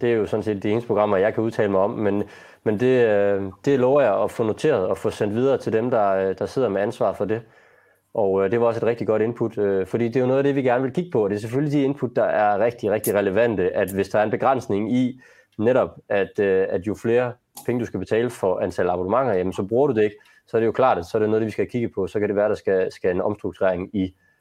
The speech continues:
hvad hedder det, strukturen der. Mike, han svarer her, "Siggis kan sende markopgaver og data til John Deere, men vi kan ikke styre brugerrettigheder." Og så bliver der spurgt her fra Bjarne Villadsen,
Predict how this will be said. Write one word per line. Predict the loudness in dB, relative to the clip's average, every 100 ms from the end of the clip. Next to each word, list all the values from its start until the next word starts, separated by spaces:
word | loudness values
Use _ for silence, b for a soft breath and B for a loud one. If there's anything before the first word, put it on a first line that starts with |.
| _ _ _
hvad | -4
hedder | -2 0 0 -2
det, | -2 -2 -2
strukturen | -6 -8 -2 -2 0
der. | -4 -6 _ _ _ _ _ _ _ _ _ b b b b
Mike, | 2 4
han | 4
svarer | 4 4
her, | 2
"Siggis | 2 0 0
kan | -2 0
sende | 2 2
markopgaver | 4 4 2 0 0 2 4 2
og | 2
data | 0 0
til | -6 -4 -2
John | 0
Deere, | 2 2 0 B B
men | -4
vi | -2
kan | -2
ikke | -2 -4
styre | -4 0 0
brugerrettigheder." | 0 0 2 2 -4 -6 -8 -8 -10 _ _ _ _ b b b b
Og | 0
så | 0
bliver | 2
der | 0
spurgt | 2 2 4
her | 2
fra | 0 -2
Bjarne | 0 2 2
Villadsen, | 2 0 0 -6